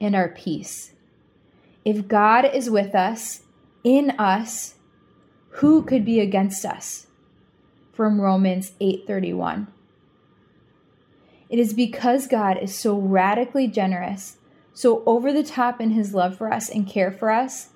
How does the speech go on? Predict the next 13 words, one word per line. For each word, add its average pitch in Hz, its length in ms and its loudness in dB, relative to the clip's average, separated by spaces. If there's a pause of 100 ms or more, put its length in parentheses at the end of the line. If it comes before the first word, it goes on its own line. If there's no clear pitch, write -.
(340)
that 226 160 -4
he 220 180 0
chose 214 480 -2
to 226 100 0
dwell 190 680 0
within 214 520 -2
his 208 220 -2
creations. - 920 -8 (1500)
So 226 200 -2
we 220 180 0
can 277 180 0
be 285 140 0
confident 202 640 -6